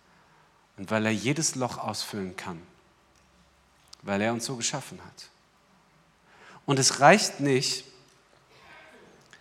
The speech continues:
wenn wir diese falschen, trügerischen Quellen einfach nur beschneiden. Wenn wir sagen, "Ah, ich versuche mal, den Einfluss dessen in meinem Leben zu reduzieren." Egal, ob es jetzt Pornografie oder welche Form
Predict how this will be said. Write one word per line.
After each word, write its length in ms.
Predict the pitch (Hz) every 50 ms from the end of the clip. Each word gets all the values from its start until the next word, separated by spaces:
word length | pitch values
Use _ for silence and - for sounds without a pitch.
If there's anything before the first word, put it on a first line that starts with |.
| _ _ _ _ _ _ _ _ _ _ _ _ _ _ _ _ -
wenn 300 | 110 127 135 139 135 131
wir 180 | 139 139 135
diese 240 | 127 135 127 120 123
falschen, 640 | 113 - - - 156 170 196 202 - - 185 175 175
trügerischen 640 | - - 196 202 180 170 143 139 147 - 156 139 -
Quellen 400 | - - 131 131 139 147 135 -
einfach 380 | 139 139 135 - 147 131 127
nur 160 | 143 139 131
beschneiden. 720 | 120 110 120 - - - 123 113 110 104 98 90 87 80 - - - - _ _ _ _ _ _ _ _ _ _ - - - - - _ _ -
Wenn 60 | 107
wir 40 | 101
sagen, 180 | 113 127 139
"Ah, 440 | 143 147 156 156 151 151 147 151 147
ich 80 | 131 -
versuche 400 | - 131 123 151 160 147 - 135
mal, 120 | 120 120
den 240 | 107 120 113 113 107 - - -
Einfluss 560 | - 135 165 196 190 - - 151 143 143 -
dessen 280 | - 143 135 - - 147
in 160 | 120 117 110
meinem 260 | 104 107 110 110 107
Leben 220 | 110 113 113 120 110
zu 160 | - - 120
reduzieren." 600 | 104 110 101 113 107 - - - 104 87 85 - - - - - - - -
Egal, 200 | - 165 185 190
ob 60 | 170
es 100 | - - -
jetzt 180 | 120 - -
Pornografie 800 | - 117 117 117 113 101 113 110 107 - - - 185 180 180 170
oder 260 | 147 143 143 151 156
welche 260 | 208 277 277 - - 190
Form 520 | - - 175 165 156 147 135 123 117